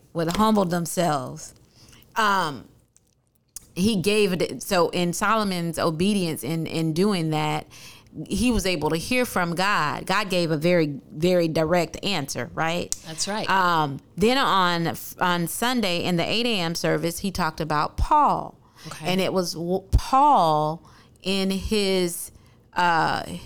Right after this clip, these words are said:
Speaker 1: his journey and the churches that he planted. He put a
Speaker 2: Uh-huh.
Speaker 1: map on the, and it, he talked about one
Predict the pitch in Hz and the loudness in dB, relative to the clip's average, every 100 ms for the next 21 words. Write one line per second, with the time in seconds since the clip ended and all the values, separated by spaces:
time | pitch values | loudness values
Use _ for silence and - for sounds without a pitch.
0 | - _ _ _ _ - 262 330 - 175 | -18 _ _ _ _ -4 -2 0 -2 -4
1 | 190 233 254 170 147 180 175 165 - 277 | 0 0 0 -2 -4 -2 -2 -2 0 -2
2 | 277 208 175 160 170 160 - 247 269 185 | -2 -2 -2 -2 -4 -6 -6 -2 -2 -2
3 | 160 185 196 202 220 247 269 226 175 170 | -4 -4 -4 -2 0 0 0 0 -2 -2
4 | 160 - - - 175 175 139 196 190 202 | -6 -10 -18 -6 -2 0 0 0 0 -2
5 | 196 180 170 160 - - - 156 160 190 | -2 0 2 2 -2 -10 -8 -2 4 4
6 | 214 240 254 262 | 4 2 2 0